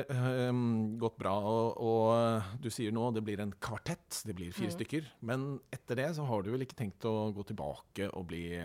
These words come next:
Speaker 1: forlagsredaktør igjen? Du har vel tenkt å
Speaker 2: Nei.
Speaker 1: kanskje skrive noe mer?
Speaker 2: Jeg har jo
Speaker 1: Hvor-
Speaker 2: tenkt det, da.
Speaker 1: Ja. Hvordan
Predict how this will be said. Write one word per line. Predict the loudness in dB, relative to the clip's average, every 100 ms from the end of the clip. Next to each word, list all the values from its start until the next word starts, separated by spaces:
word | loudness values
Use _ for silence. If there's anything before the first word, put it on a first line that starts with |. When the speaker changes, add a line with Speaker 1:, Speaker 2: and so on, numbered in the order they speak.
| -6
Speaker 1:
forlagsredaktør | -6 -8 -8 -10 -8 -8 -8 -8 -6
igjen? | -8 -10 -16 _ _ -20 -20 -16
Du | -4
har | -2
vel | 2
tenkt | 2
å | 2
Speaker 2:
Nei. |
Speaker 1:
kanskje | 2 0
skrive | 0 -2
noe | 0 2
mer? | 2 2 0 -6 -4
Speaker 2:
Jeg | 0
har | 4 4
jo | 4
Speaker 1:
Hvor- | 4 4 2
Speaker 2:
tenkt | -2 -2
det, | -2 0
da. | -2 -4
Speaker 1:
Ja. | -8 -8 -10 -4
Hvordan | 0 0